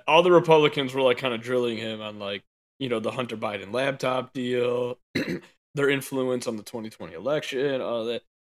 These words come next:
the, one of these fucking Democrat senators, I don't know, I forgot who it was, but he goes, uh,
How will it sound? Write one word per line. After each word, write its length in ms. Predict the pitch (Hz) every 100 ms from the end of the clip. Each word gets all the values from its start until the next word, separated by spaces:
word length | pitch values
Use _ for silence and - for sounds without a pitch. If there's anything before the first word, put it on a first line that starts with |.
| -
the, 160 | 120 -
one 140 | 180
of 60 | 180
these 380 | 151 147 - -
fucking 360 | 170 151 135
Democrat 540 | 123 131 127 - 123 107
senators, 400 | - 107 104 107
I 60 | 110
don't 80 | 104
know, 180 | 101 -
I 60 |
forgot 340 | 98 120 120 104
who 120 | 101
it 40 |
was, 280 | 92 95 87
but 140 | - 101
he 100 | 110
goes, 320 | 107 104 101
uh, 320 | 95 85 82